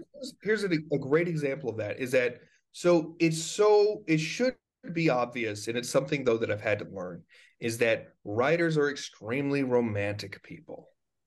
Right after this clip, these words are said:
okay? They romanticize what it means to be a writer, okay? They romanticize and idolize and heroize the people that, you know, write the books that they enjoy,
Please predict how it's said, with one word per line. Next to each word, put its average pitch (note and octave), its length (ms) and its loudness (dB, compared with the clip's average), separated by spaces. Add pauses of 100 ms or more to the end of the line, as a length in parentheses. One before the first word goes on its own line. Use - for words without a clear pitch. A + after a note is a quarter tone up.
(240)
okay? G2+ 460 0 (240)
They B2 140 4
romanticize B2+ 1400 0
what C3+ 240 2
it D3 180 -2
means B2+ 480 -4
to A2 120 -10
be G#2+ 220 -4
a G2 60 0
writer, G2 720 -2 (300)
okay? G#2+ 360 2
They A#2 200 0
romanticize A#2+ 1160 0
and G2+ 100 -10 (100)
idolize A2+ 720 0
and G2 140 -14
heroize G#2+ 840 2 (360)
the A#2+ 80 2
people A#2+ 600 4
that, G#2+ 360 0
you A#2+ 60 -8
know, G#2 140 -2
write A#2 420 0
the B2+ 140 0
books A#2 340 -2
that G2+ 240 -10
they A2+ 200 0
enjoy, G2+ 580 0